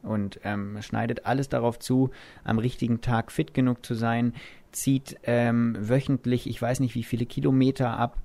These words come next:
Ähm, es ist außerdem noch vielleicht ein relativ eintöniger Sport, da muss man besonders viel Durchhaltevermögen haben.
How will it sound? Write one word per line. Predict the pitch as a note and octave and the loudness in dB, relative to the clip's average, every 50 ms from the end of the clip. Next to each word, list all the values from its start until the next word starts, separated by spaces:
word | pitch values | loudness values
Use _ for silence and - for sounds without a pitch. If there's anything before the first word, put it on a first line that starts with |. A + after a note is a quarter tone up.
| - - - - - - - - - | -8 -12 -20 -20 -20 -20 -16 -6 0
Ähm, | A2+ A2 A2 A2 A2+ A2+ A2 - - | 0 2 4 4 2 2 0 0 -2
es | G2+ G2 G#2+ | -4 -4 -4
ist | A2 - - - G2+ - - - - | -4 -6 -8 -10 -12 -14 -16 -6 0
außerdem | F#2+ G2 F#2+ - G#2 G2+ G2+ G2+ | 0 2 2 4 4 4 4 4
noch | G2+ F#2+ F2 - | 4 2 0 0
vielleicht | - G2+ F#2+ F#2+ G2 G2+ - - | 0 0 2 2 0 0 -2 -4
ein | G2 | -2
relativ | F#2+ F#2+ G2 G2+ - G#2 F#2+ | -2 -2 -2 -2 -2 -4 -6
eintöniger | - - A2 A#2+ A#2+ B2 A#2+ A2+ A2 A2+ A2 G#2 | -2 0 0 2 2 2 2 2 2 2 0 -2
Sport, | - - G#2+ G#2+ A2 A2 - | -2 0 2 4 4 4 2
da | G2 | 0
muss | F#2+ - - | -2 -2 -2
man | - F#2 | -2 -2
besonders | F#2 F2+ G2 G#2+ B2 C3+ C3+ B2 - | -2 0 2 2 4 4 4 2 2
viel | - B2+ A#2+ A2+ | 0 0 0 2
Durchhaltevermögen | A#2 A#2 A#2 A#2 A#2+ A2+ A2 A#2 A2 - A2+ A2 A2+ A2+ A2+ A2 A2 | 2 0 0 0 -2 -2 -2 -4 -6 -4 -2 0 0 0 0 0 0
haben. | A2 G#2+ A2 A#2 A2+ | 0 0 0 0 -2